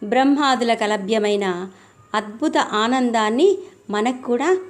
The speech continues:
అందిస్తూ ఉన్నాడు. మన యొక్క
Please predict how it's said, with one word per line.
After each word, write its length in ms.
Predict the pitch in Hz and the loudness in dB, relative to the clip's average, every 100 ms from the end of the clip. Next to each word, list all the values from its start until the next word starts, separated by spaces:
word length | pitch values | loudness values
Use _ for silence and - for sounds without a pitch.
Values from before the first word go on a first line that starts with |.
| - 214 | -10 -6
అందిస్తూ 520 | 214 254 240 - 262 | 0 0 0 0 -2
ఉన్నాడు. 440 | 202 196 101 185 - - _ _ _ _ _ _ _ - - | -2 -4 -4 -4 -8 -20 _ _ _ _ _ _ _ -18 -2
మన 200 | 262 262 | 0 2
యొక్క 600 | 254 247 247 254 202 | 2 0 0 -2 0